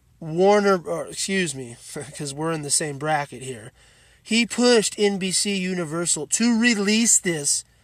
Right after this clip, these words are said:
on Peacock simultaneously the day it's released. Sabotaging your film, by the way, dumb fuck. You fuckwit moron hack. However,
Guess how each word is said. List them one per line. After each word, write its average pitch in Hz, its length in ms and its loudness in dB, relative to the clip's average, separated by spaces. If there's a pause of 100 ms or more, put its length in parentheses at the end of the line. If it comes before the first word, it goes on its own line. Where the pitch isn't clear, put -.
(340)
on 196 260 6
Peacock 160 600 -4
simultaneously 156 1040 -2
the 156 140 -6
day 160 360 -4
it's 151 180 -10
released. 143 500 -10 (920)
Sabotaging 240 840 8
your 196 140 2
film, 226 340 4
by 185 160 4
the 165 120 -4
way, 156 160 -4
dumb 151 280 -2
fuck. 151 440 -4 (520)
You 151 140 -8
fuckwit 185 580 2
moron 165 540 0
hack. 156 480 0 (1600)
However, 208 640 6